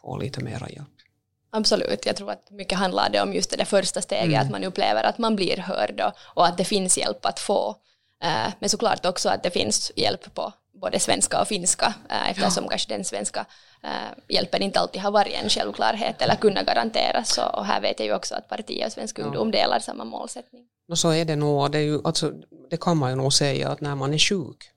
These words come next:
Speaker 1: så, så då är nog det där att få tala sitt eget modersmål. Och sen när du ska tala om dig själv, hur du mår, så det är nog jätteviktigt att du får göra det på ditt eget språk. Så att det är oberoende av vilken ålder man är. Men det är alldeles klart det att,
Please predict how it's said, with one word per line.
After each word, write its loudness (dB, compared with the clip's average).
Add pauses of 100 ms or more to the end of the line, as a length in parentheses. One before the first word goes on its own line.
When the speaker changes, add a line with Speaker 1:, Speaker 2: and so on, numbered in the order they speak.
Speaker 1:
så, 0
så -2
då 2
är 2
nog 0
det -2
där 2
att -4
få 2
tala 2
sitt 0
eget 0
modersmål. 2 (460)
Och -4
sen 6
när 4
du -2
ska 0
tala 4
om 2
dig 2
själv, 4
hur -4
du 2
mår, 2 (460)
så -8
det 4
är 4
nog 2
jätteviktigt 2
att 0
du 0
får 4
göra 2
det -4
på 0
ditt -2
eget 0
språk. -2 (1400)
Så -4
att -4
det 4
är 2 (220)
oberoende 4
av 2
vilken 0
ålder 4
man 2
är. 4
Men -4
det 2
är 4
alldeles 2
klart 2
det 2
att, -4